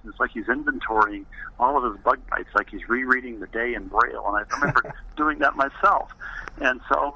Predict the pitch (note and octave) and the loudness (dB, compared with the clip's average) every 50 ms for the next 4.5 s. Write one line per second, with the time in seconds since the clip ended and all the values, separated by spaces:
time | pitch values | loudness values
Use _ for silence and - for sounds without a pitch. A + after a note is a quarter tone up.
0 | - - C3+ B2+ C3 - - C3+ C#3+ D#3+ F3+ A3 A3 - - G#2+ F#2+ F#2 F#2+ - | -2 0 0 0 0 -2 -4 -4 2 2 2 2 0 -4 -8 -8 -6 -6 -8 -10
1 | - B2 G#2+ G2+ G2 A#2 A#2+ A#2+ - - A#2+ A#2 B2+ B2+ - - - - B2+ B2 | -6 -4 -4 2 2 2 2 2 -2 -2 2 2 2 2 2 -2 -6 0 2 4
2 | C3+ D3 D3 C#3 - - - - - - - - A2 G#2 - - - - F#2+ - | 4 4 2 -2 -8 -14 -6 -4 -4 -4 0 2 0 0 0 -2 -10 -16 -12 -2
3 | A#2 A2+ A#2 A#2+ A#2+ A#2 G2 - - - - - - - - - - - D#3 D#3+ | 4 6 6 6 6 2 -4 -8 -12 -14 -18 -20 -20 -16 -16 -10 0 2 2 2
4 | E3 D3 C3+ - - - F2+ F#2 - | 2 0 -2 -2 -2 -2 -2 -2 -4